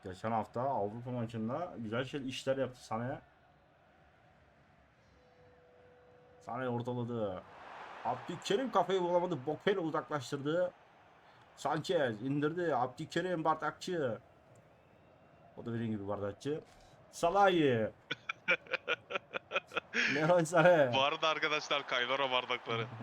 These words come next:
Speaker 1: <laughs>
Speaker 2: Kaylora
Speaker 1: Leroy
Speaker 2: sıktı.
Speaker 1: Sané harika içeri gönderdi. Osimhen vuramadı kafayı.
Speaker 2: Hocam reklam ücretini ne zaman yatırırsınız?
Speaker 1: Hocam reklam
Speaker 2: Reklamınızı yaptım.
Speaker 1: reklam paralarına paramız yetmiyor şu an.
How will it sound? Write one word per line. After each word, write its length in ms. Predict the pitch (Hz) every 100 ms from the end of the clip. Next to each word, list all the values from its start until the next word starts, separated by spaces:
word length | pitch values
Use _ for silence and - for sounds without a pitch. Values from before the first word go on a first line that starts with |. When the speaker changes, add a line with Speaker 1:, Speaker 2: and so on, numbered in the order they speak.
| - - -
Speaker 1:
<laughs> 460 | - - - -
Speaker 2:
Kaylora 300 | 117 117 123
Speaker 1:
Leroy 200 | 127 143
Speaker 2:
sıktı. 140 | 131 143
Speaker 1:
Sané 520 | 151 139 120 104 95 - 101
harika 300 | 110 135 151
içeri 340 | 165 - 156 151 - - - - -
gönderdi. 680 | 160 156 139 123 135 214 220
Osimhen 440 | 143 123 139 139
vuramadı 300 | 131 127 120
kafayı. 340 | 113 107 107 95 87 - - - - - - - 117
Speaker 2:
Hocam 260 | 120 131
reklam 300 | 123 - 135
ücretini 380 | 131 131 131 139
ne 100 | 135
zaman 180 | 139 143
yatırırsınız? 680 | 123 113 117 113 117 113 - - - - - - - - - -
Speaker 1:
Hocam 340 | 107 117 113 107
reklam 200 | 110 120
Speaker 2:
Reklamınızı 400 | 117 120 120 127
yaptım. 300 | 120 - - - - - - - - -
Speaker 1:
reklam 340 | 107 110 110 110
paralarına 580 | 117 113 110 110 117 107
paramız 320 | 110 110 110
yetmiyor 320 | 110 110 110 101
şu 80 |
an. 80 | 101